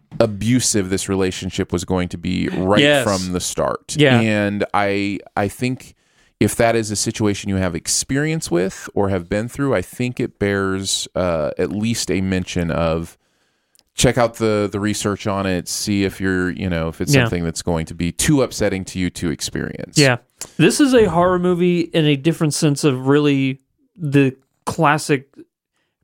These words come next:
Speaker 2: portrayal of what this original story arc of An Invisible Man is based on. This is very much a, uh, a survivor, an abusive relationship survivor story
Speaker 1: Yeah.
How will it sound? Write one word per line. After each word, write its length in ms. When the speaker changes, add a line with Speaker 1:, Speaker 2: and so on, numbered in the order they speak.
Speaker 2:
portrayal 580
of 120
what 300
this 300
original 540
story 480
arc 200
of 160
An 180
Invisible 420
Man 220
is 120
based 340
on. 200
This 160
is 120
very 420
much 320
a, 500
uh, 300
a 80
survivor, 960
an 220
abusive 480
relationship 560
survivor 480
story 500
Speaker 1:
Yeah. 220